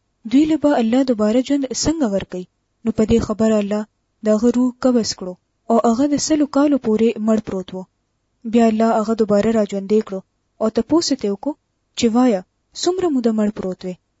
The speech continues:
هغه وویل چې "یوه ورځ یا د ورځ څه حصه، یعنی یو څو ګنټې به پروت وم." دې نه پته لګي چې د مرګ نه پس د انسان د وخت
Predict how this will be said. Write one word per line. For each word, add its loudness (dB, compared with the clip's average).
هغه 0
وویل 2
چې -2
"یوه 0
ورځ 2
یا 4
د 2
ورځ 0
څه -4
حصه، -4
یعنی 0
یو 0
څو -4
ګنټې -2
به 2
پروت 0
وم." -2
دې 4
نه 2
پته 2
لګي 0
چې 0
د -4
مرګ 2
نه -4
پس -2
د -4
انسان -4
د -6
وخت -4